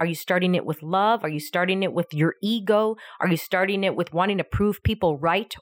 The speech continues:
or wrong? Or is it starting with, like, a strong foundation?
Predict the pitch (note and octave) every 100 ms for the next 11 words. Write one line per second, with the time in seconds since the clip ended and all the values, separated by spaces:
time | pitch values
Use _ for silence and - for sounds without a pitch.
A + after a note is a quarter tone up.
0 | - E3 C#3 E3 F#3 G3+ A#3+ A#3+ _ -
1 | _ _ _ F#3 F#3 F#3+ - - F#3 F3+
2 | - - G3 G#3 C4 A#3 F#3+ - E3+ D#3+
3 | D3+ - D#3+ - - - F3 G#3 B3 G#3+
4 | F#3+ D#3+ D3 D#3+ F#3+ - A2+